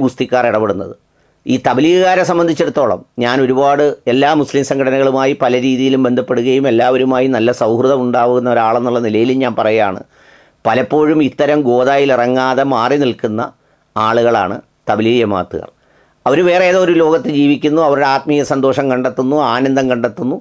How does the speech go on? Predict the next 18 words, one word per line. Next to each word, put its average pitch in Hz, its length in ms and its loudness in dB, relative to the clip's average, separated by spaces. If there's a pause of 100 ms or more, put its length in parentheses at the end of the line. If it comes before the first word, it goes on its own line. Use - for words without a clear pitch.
(500)
അവർക്കിടയിലും 175 640 0 (100)
ആശയപരമായ 156 680 0
വ്യത്യാസങ്ങളൊക്കെ 143 760 0
ഉണ്ടാവുന്നുണ്ട്. 123 520 0
പക്ഷേ 131 180 -2 (120)
ആശയപരമായ 143 520 0 (100)
വ്യത്യാസങ്ങൾ 139 600 0
വെച്ച് 127 200 -6 (540)
അവർ 131 100 0 (100)
ആരെയെങ്കിലും 131 500 2
വെല്ലുവിളിക്കാനോ 127 680 0 (120)
ഇകഴ്ത്താനോ 123 500 0 (100)
തകർക്കാനോ 120 640 0
ഒന്നും 127 240 0
പോകുന്നില്ല. 107 340 0 (720)
എന്നിട്ടും 143 400 2 (380)
ഒരു 160 180 2
ദിവസം 139 340 0